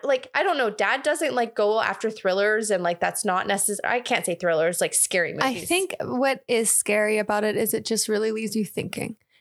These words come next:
Speaker 2: It's not actu-, like,
Speaker 1: Oh.
Speaker 2: parts of it are scary, but it's, it's, it's a, a thought, a thinking one,
Speaker 1: Oh,
Speaker 2: a one
Speaker 1: okay.
Speaker 2: that you're like,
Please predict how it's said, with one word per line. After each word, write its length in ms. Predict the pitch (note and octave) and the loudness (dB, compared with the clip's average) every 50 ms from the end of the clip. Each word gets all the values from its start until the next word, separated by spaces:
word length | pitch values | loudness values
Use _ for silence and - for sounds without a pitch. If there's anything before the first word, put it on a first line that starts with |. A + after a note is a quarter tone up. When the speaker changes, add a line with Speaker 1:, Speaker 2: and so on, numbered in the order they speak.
| _ - | _ -2
Speaker 2:
It's 180 | G#3+ B3 C4 | -2 0 0
not 240 | C#4 D4+ D4+ C#4+ - - | 2 0 0 0 0 0
actu-, 360 | - A3+ G#3+ A#3 - - - | 0 0 0 0 -2 -4 -2
like, 300 | A3 G#3+ G3 F#3+ - - _ _ _ _ - | 0 0 0 -2 -4 -12 _ _ _ _ -2
Speaker 1:
Oh. 80 | - G#3 | 0 0
Speaker 2:
parts 220 | G#3 G#3+ G#3+ G#3 - | 2 2 0 0 0
of 80 | G#3 | 0
it 40 | F#3+ | 2
are 140 | - - - - | 0 0 0 -2
scary, 380 | - - - - - E3+ F#3+ | -2 -2 0 0 0 0 0
but 160 | G3+ - G#3+ G#3+ | 0 0 0 0
it's, 200 | G3 G3 - - | 0 0 0 0
it's, 220 | - A3 G#3 - - - _ _ _ _ _ - | 0 0 0 -2 -4 -6 _ _ _ _ _ -2
it's 180 | A3 G#3+ - | -2 0 2
a, 320 | A#3 G3 E3 A2 F2+ G3+ - _ _ _ _ _ _ _ _ - | 2 2 2 2 0 -4 -8 _ _ _ _ _ _ _ _ -6
a 100 | - G3+ | -4 -4
thought, 540 | - - - F#3 F3+ E3 - - - - - - | -4 -4 -2 0 2 2 2 0 -2 -4 -4 -2
a 80 | - F#3+ | -2 -2
thinking 500 | - - G3 F#3 F#3 - E3+ C#3 C#3+ F3 | -2 -2 -2 -2 -2 0 -2 0 0 0
one, 360 | F#3 - - - - - F#3+ G3 | 0 0 0 0 0 -2 -2 0
Speaker 1:
Oh, 200 | G#3 G#3 G3+ G3+ | 0 2 2 2
Speaker 2:
a 80 | G3+ G#3 | 2 2
one 160 | G3 F#3 E3+ | 2 2 2
Speaker 1:
okay. 80 | C#3+ - | 2 2
Speaker 2:
that 140 | F3 - | 0 0
you're 200 | - F#3 F3 F3 | 2 2 2 2
like, 320 | E3+ E3 D#3+ C3 A2 - | 0 0 -2 -2 -4 -6